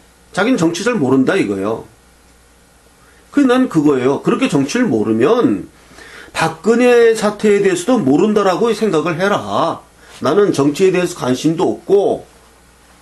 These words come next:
근데 그렇게 모른다고 얘기하면서 "박근혜는 나쁜 사람이다. 이명박은 나쁜 사람이다."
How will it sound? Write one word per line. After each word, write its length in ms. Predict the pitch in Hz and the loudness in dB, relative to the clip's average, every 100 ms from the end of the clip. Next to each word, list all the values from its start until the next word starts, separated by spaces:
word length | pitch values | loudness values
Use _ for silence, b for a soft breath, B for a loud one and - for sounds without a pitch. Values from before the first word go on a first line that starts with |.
| _ | _
근데 220 | 294 277 | 0 2
그렇게 260 | 226 220 240 | 0 0 2
모른다고 640 | 143 160 214 214 196 196 | 2 2 2 0 2 2
얘기하면서 880 | 143 143 156 143 127 127 220 240 - B B B | 2 2 2 2 0 2 0 0 -8 B B B
"박근혜는 520 | 165 160 240 247 247 | -8 -2 2 2 0
나쁜 340 | 226 170 247 214 | -4 -2 0 2
사람이다. 500 | 208 180 165 160 120 | 2 2 2 2 2
이명박은 560 | 151 208 214 214 226 | 2 2 2 2 2
나쁜 320 | 214 - 202 | 0 -2 -2
사람이다." 640 | 165 160 143 131 139 - | 0 0 0 0 -2 -4